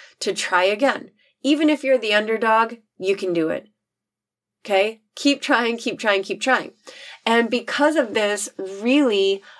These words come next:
motivational and inspirational brand tone that they've adopted,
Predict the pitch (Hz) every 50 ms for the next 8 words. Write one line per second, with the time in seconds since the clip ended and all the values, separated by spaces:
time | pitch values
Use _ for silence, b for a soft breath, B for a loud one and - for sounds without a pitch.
0 | B B 196 202 220 233 254 240 208 185 175 190 208 233 226 - 220 196 185 180
1 | 180 175 - 180 185 180 - - - 220 247 240 - - - 196 190 196 208 240
2 | 233 - 202 190 185 180 175 170 170 175 175 _ - - 220 233 247 277 294 294
3 | - - 220 190 190 190 190 175 185 - 196 185 175 180 175 175 226 247 262 262
4 | - - 185 185 185 185 214 -